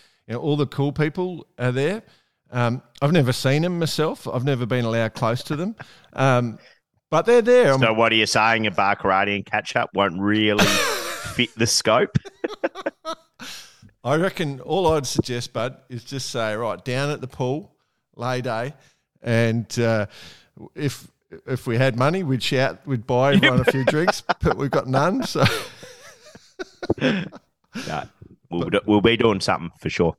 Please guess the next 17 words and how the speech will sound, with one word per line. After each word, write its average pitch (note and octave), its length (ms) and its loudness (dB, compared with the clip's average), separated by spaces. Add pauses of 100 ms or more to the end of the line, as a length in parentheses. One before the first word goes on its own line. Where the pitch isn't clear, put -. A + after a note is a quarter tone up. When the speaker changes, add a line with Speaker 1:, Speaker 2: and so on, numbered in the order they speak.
(140)
Speaker 1:
Yeah, C3+ 340 0
yeah, C3 60 -2
but, G#2 380 -6
uh, A2+ 260 0 (800)
um, A2 520 -2 (200)
you C#3 100 0
know, A2 200 -4
like, B2+ 180 -4 (180)
so - 200 -2
it, C#3+ 260 -2 (180)
it's D#3 220 -4
quite, F3+ 420 -2 (220)
it's C#3+ 120 -6
quite E3+ 260 -2
the C3 100 0
event. C3+ 340 -4
Um, C3+ 460 0